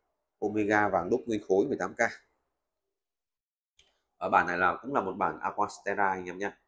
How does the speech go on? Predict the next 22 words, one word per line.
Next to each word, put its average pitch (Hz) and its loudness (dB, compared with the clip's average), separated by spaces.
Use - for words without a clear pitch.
Đấy, 71 -6
một 87 -12
cái - -6
bản 87 -4
Aquastera 87 -2
vàng 78 -4
hồng 80 -2
đúc 107 -2
nguyên 98 -6
khối 95 0
mười 80 -6
tám 90 -8
K - -20
size 90 -4
bốn 95 -4
mươi 101 -6
mốt 104 -4
chấm 92 -10
năm. 104 -2
Rất 120 -6
là 90 2
đẹp. 85 -2